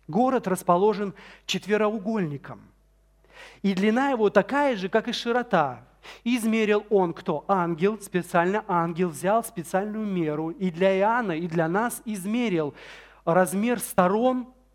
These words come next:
этого города. «Измерил ангел город тростью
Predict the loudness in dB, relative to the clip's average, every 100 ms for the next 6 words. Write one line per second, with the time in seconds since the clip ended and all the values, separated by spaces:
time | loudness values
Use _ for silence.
0 | _ -2 0 0 0 -2 0 -2 -2 -10
1 | -16 -20 _ -6 -4 -2 0 0 0 -2
2 | -6 _ _ _ _ _ _ 0 0 0
3 | -2 -2 -8 _ -6 2 2 2 -2 -2
4 | -2 -4 -10 -10 -10